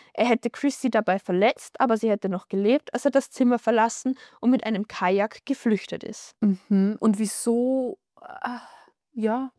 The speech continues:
Speaker 2: wieso flüchtet er da? Wieso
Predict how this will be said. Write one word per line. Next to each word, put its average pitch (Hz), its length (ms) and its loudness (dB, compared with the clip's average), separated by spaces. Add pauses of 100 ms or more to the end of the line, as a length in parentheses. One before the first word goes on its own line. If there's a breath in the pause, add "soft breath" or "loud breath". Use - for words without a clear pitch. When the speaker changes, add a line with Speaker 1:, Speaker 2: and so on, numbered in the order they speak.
(520)
Speaker 2:
wieso 226 200 4
flüchtet - 500 0
er 294 260 -2
da? 294 640 -2
Wieso 220 600 -4